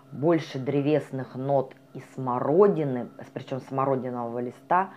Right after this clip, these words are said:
который многим может послышаться к-, кошачьими лотками.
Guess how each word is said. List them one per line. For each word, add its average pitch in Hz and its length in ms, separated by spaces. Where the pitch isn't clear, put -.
который 139 440
многим 139 640
может 131 460
послышаться - 760
к-, - 240
кошачьими 120 600
лотками. 113 480